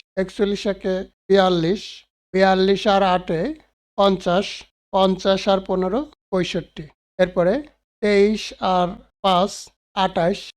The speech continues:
আঠাশ আর সাত পঁয়ত্রিশ, পঁয়ত্রিশ আর চোদ্দ ঊনপঞ্চাশ,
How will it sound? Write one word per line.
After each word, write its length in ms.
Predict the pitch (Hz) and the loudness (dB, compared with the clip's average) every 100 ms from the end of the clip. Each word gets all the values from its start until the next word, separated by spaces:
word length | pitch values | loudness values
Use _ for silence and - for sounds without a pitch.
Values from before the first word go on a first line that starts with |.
| - 185 | -6 -6
আঠাশ 400 | 185 190 190 - - - | -2 0 0 -4 -10 -4
আর 200 | 185 180 - | -2 -2 -4
সাত 260 | - 190 180 - _ _ | -2 -2 -2 -8 _ _
পঁয়ত্রিশ, 520 | 202 196 196 170 196 - - - _ | -2 0 0 0 -2 -4 -14 -20 _
পঁয়ত্রিশ 640 | - 190 190 214 214 220 - - 175 170 | 0 0 0 -2 -2 -2 -6 -4 -2 0
আর 160 | 170 170 - _ - | 0 -4 -14 _ -2
চোদ্দ 360 | 208 175 165 175 214 277 _ _ 202 | 0 0 -2 0 0 -4 _ _ 0
ঊনপঞ্চাশ, 760 | 202 180 185 165 - 175 214 | 2 2 0 0 0 -2 -2